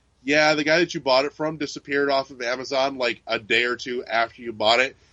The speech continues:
and we're showing that it was never shipped." And so I'm like,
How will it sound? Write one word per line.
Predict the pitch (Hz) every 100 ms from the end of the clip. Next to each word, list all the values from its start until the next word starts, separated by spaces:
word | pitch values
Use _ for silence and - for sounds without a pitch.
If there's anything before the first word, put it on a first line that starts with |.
| _ _
and | 110 113
we're | 127 131
showing | 147 131 127 120
that | 120
it | 120
was | 113 104
never | 113 113 107
shipped." | - 120 131 - _ _ _ _
And | 120 120 113
so | - 131 117
I'm | 120
like, | 123 117